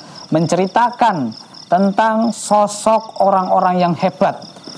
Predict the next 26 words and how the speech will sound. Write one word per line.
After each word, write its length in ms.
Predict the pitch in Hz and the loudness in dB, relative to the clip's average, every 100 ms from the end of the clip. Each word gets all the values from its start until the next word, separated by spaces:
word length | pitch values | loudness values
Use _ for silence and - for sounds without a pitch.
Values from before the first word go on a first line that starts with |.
| - - - - - - - | -18 -20 -18 -18 -16 -12 -2
tentang 560 | 208 214 233 254 247 | 0 2 2 0 -2
kisah-kisah 960 | 247 285 - 269 233 233 254 220 254 226 | -2 -2 0 0 0 0 -2 2 2 4
yang 160 | 214 165 | 2 2
bisa 320 | 214 208 233 220 | 2 2 0 0
kita 240 | 220 208 | 0 2
jadikan 400 | 170 170 180 196 | 2 0 2 0
sebuah 480 | 190 175 143 165 165 - - - - - | 0 -2 0 0 -2 -16 -20 -20 -10 0
teladan 640 | 202 208 185 208 175 107 - - - - - 202 | 2 2 2 0 0 -4 -12 -20 -20 -20 -4 0
untuk 240 | 190 196 | 0 2
kita 80 | 190 | 2
terapkan 640 | 190 254 - - 294 143 - - - | 2 0 0 0 0 -2 -8 -12 -2
dalam 240 | 156 175 | 0 0
kehidupan 560 | 160 165 156 160 156 147 | 0 0 0 0 -2 -2
kita 240 | 156 139 | -2 -2
sehari-hari. 800 | - 123 123 120 110 98 85 82 - - - - - 113 | 0 0 0 0 -2 -4 -6 -6 -6 -8 -14 -20 -10 -2
Dan 80 | |
di 80 | 123 | 0
kesempatan 560 | 139 170 175 - 196 190 | 0 0 0 0 0 2
kali 320 | 196 202 208 | 2 2 2
ini, 80 | 202 | 2
pemirsa, 800 | 196 208 202 170 208 175 180 202 - - - - | 2 2 2 2 2 2 0 -4 -12 -20 -12 -2
kita 240 | 180 180 | 0 2
akan 160 | 185 185 | 0 2
kembali 480 | 190 160 160 196 196 | 2 4 4 2 2
menceritakan 880 | 185 170 175 165 165 165 160 185 | 0 0 0 0 0 -2 -2 0
tentang 320 | 170 165 165 | 0 0 -2